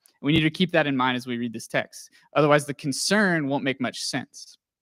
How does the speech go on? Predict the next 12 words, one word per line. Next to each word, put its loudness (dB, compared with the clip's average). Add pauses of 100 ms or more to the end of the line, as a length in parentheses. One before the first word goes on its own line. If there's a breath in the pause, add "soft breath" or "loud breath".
(1080 loud breath)
The 2
question 6
here 2
was 0
not 4
quite, 2 (420 soft breath)
"Who 6
is 4
it 0
acceptable -2
to -10
love?" 0